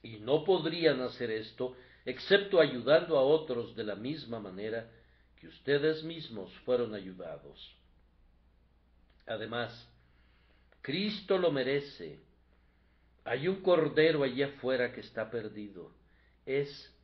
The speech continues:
su cordero. ¿Acaso no te preocuparás por él?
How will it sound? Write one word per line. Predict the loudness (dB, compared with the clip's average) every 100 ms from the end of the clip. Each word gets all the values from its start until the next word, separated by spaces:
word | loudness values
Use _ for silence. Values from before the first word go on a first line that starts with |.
| -20 -10
su | -8 -6
cordero. | -6 -6 -8 -12 -12 -16 -20 _ _ _ -20 -18
¿Acaso | -14 -2 -2 0 0
no | 0 -2
te | -6
preocuparás | 0 0 0 -6 -8 -6 -6 -8 -16
por | -18 -16
él? | -16 -18